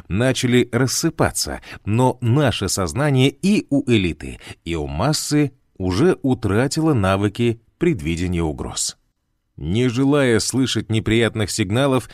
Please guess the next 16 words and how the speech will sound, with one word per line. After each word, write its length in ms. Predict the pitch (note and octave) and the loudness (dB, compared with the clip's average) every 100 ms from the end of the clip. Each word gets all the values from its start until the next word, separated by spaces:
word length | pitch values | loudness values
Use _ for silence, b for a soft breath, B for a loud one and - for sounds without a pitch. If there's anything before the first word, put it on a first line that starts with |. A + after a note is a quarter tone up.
| B | B
мы 240 | - G#2 B2+ | -4 0 0
стали 500 | - C3+ C3+ C3 - | 0 0 4 2 2
отключать 720 | B2+ C3 - B2+ A2 C3+ D3 | -2 -2 0 -2 0 0 0
системы 580 | - C#3+ B2+ - B2 A#2+ | 0 0 0 0 0 0
сигнализации 840 | A2 B2+ A2 G#2 G2 C3 B2+ B2+ B2+ | 0 0 0 0 2 0 2 2 2
об 180 | B2 C3 | 2 0
угрозах, 400 | C3+ F#2 - - B B - | 0 -2 -4 -10 B B -6
одну 540 | G2+ F#2+ D#2 F2 C#3 | -2 0 0 0 0
за 180 | C#3+ C3+ | 0 0
другой. 520 | B2 A#2+ F2+ D2 - _ B B | 0 0 -2 -6 -10 _ B B
Уже 340 | C3 C#3+ D#3 | 4 6 6
с 120 | E3 D#3 | 4 2
начала 440 | D#3 - D3 A2+ | 0 2 2 2
перестройки 580 | G2+ A#2+ - E3 D#3+ A2 | 2 -2 0 0 2 0
специалисты 640 | - A#2 - A#2 C3+ - | 0 -2 0 0 0 -2
фиксировали 760 | A#2 C3 - D#3+ D#3+ C#3 C3+ C#3+ | 0 0 0 0 2 4 4 2